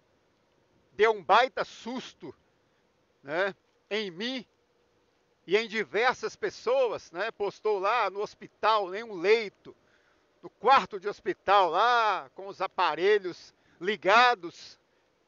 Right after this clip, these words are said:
Rapaz, me, me assustou muito. Mas ela está excelentemente bem. Ela está bem, ó, cachorro, vem avançar em mim não. Vem, vem não, rapaz. <laughs> Ela está bem, ela está bem.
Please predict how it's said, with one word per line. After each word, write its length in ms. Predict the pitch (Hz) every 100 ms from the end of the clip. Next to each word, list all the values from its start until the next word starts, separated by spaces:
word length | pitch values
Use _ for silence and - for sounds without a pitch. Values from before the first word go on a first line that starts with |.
| _
Rapaz, 400 | 214 240 254 269
me, 240 | 262 262
me 100 | 262
assustou 460 | 269 - 254 - 262
muito. 520 | 233 233 190 - _ _ _ _ _ _ _ _ _ _
Mas 220 | 233 262
ela 160 | 247 277
está 240 | - 320
excelentemente 880 | 302 330 262 233 294 302 240 269 359
bem. 480 | 233 220 254 226 143 _ _ _ _ _ _ _ _
Ela 120 | 165 185
está 200 | - 262
bem, 300 | 156 214 185
ó, 140 | 180
cachorro, 320 | 240 202 151
vem 100 | 147
avançar 400 | 226 302 269 226
em 20 | 226
mim 120 | 202
não. 200 | 156 180 _ -
Vem, 160 | 214
vem 240 | 180 185 311
não, 180 | 311 262
rapaz. 400 | 240 - 143 107 _ _ _ -
<laughs> 240 | - 202 _ _ _ _ _ _ _ _ _
Ela 160 | - 208
está 220 | 196 208
bem, 360 | 165 180 190 190
ela 140 | 170
está 200 | 170 202
bem. 420 | 180 180 185 156